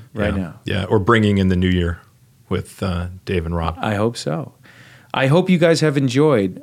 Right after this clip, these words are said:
Speaker 1: our four episodes together. I like talking about how demand gen does demand gen. I hope it gets you guys thinking about what you're doing and, and how you wanna level up. Um, and my offer stands. If you would like a copy of A B M is B two B,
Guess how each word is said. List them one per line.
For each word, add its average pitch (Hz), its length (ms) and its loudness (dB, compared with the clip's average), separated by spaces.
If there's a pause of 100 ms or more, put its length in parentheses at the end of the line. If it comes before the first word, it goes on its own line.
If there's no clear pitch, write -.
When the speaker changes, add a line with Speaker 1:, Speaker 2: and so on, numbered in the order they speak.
Speaker 1:
our 101 320 0
four 107 420 -2
episodes 98 520 -6
together. 104 600 -2
I 107 120 -2
like 104 360 0
talking 107 320 -4
about 98 140 -2
how 101 140 -2
demand 101 400 -2
gen 98 180 -2
does 95 160 -2
demand 95 320 -2
gen. 117 160 -2
I 113 60 0
hope 110 180 0
it 110 240 -2
gets - 300 -2
you 143 60 2
guys 127 260 0
thinking 107 320 -4
about 101 340 0 (320)
what 110 240 0
you're 113 160 0
doing 104 320 0
and, 110 220 -2
and 98 160 -4
how 104 80 -2
you 104 160 -2
wanna 98 180 -2
level 95 320 -2
up. 110 260 -2 (380)
Um, 107 300 -2
and 127 120 -2
my 123 140 2
offer 127 240 0
stands. 139 400 -2
If 98 160 -8
you 110 160 2
would 143 160 4
like 107 420 0
a - 80 -8
copy 110 440 -2
of 98 220 -4
A 117 240 2
B 135 180 4
M 107 360 0
is 101 220 -2
B 107 240 0
two 139 80 4
B, 110 400 0